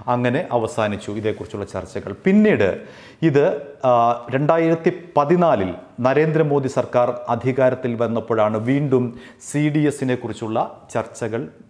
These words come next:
സജീവമാകുന്നത്. അന്നത്തെ പ്രതിരോധ മന്ത്രിയായിരുന്ന മനോഹർ പരീഖറാണ് ഇതേക്കുറിച്ചുള്ള,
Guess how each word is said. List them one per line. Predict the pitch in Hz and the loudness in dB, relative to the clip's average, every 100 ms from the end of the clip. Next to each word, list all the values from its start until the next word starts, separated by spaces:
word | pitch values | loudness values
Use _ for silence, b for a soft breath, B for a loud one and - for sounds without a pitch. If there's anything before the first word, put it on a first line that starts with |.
| _ | _
സജീവമാകുന്നത്. | - 117 113 110 107 92 92 87 98 | -6 -6 -4 -4 -2 -2 -4 -8 -4
അന്നത്തെ | 120 139 139 151 175 B B - | 0 0 2 0 0 B B -2
പ്രതിരോധ | 135 123 135 | 0 2 2
മന്ത്രിയായിരുന്ന | 139 123 117 113 110 107 110 160 - - 120 | 2 0 2 2 2 0 0 -2 -2 -14 -8
മനോഹർ | 117 113 131 151 185 175 160 - | -6 -2 0 2 2 2 -2 0
പരീഖറാണ് | 127 123 123 123 104 92 82 B B B | 0 2 0 2 0 0 -6 B B B
ഇതേക്കുറിച്ചുള്ള, | 120 123 123 123 - 113 139 - | -2 0 0 -4 -4 -2 -2 -2